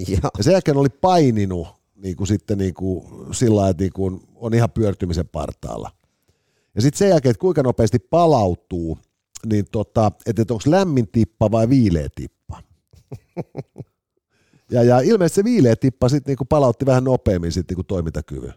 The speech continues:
Speaker 1: Joo.
Speaker 2: Et siis, et, et, et, et niin kauan kun ihmisiä on koulutettu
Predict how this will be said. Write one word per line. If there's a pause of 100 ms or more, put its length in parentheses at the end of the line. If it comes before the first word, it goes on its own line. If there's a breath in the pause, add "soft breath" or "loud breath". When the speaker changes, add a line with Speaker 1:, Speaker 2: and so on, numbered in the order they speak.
(380)
Speaker 1:
Joo. (360)
Speaker 2:
Et
siis, (100)
et,
et,
et,
et
niin
kauan
kun
ihmisiä
on
koulutettu